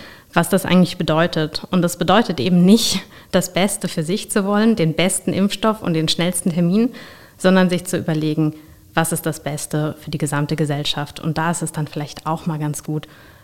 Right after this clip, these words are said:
äh, den AstraZeneca-Impfstoff zu nehmen und einen Termin, der einem vielleicht auch ganz schlecht in den Kram passt und, ähm, einfach für die anderen hinzugehen.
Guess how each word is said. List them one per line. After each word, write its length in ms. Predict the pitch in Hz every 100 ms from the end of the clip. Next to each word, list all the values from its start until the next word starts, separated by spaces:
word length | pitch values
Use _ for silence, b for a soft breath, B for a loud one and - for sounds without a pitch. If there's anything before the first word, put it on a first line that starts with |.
| -
äh, 80 | 175 151 143 - -
den 140 | 151
AstraZeneca-Impfstoff 1120 | - - - - 151 143 170 170 151 - - -
zu 160 | -
nehmen 360 | 185 185 180 180 B B B B
und 360 | - 202 185 -
einen 160 | 180 165
Termin, 400 | 175 175 190 165
der 100 | -
einem 140 | 170
vielleicht 340 | - 175 -
auch 140 | - -
ganz 220 | 165 226
schlecht 340 | - 180 185 165
in 80 |
den 120 | 151 151
Kram 320 | - 147 165
passt 320 | 170 160 - - - -
und, 380 | 175 147 147 - b b b b -
ähm, 300 | 143 139 -
einfach 400 | 151 156 156 -
für 440 | - 160 165 160 - -
die 80 | 156
anderen 420 | 143 143 139 143 - _
hinzugehen. 680 | - 175 143 - 135 127 143